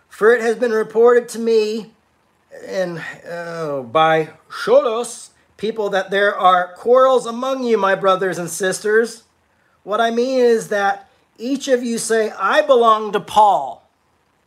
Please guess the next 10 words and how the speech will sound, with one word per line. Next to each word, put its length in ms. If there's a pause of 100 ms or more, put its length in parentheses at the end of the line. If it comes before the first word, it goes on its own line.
(640)
or, 260
"I 220
belong 560
to 280 (640)
Apollos," 760 (180)
or, 180
"I 180
belong 720 (380)
to 160
Cephas," 760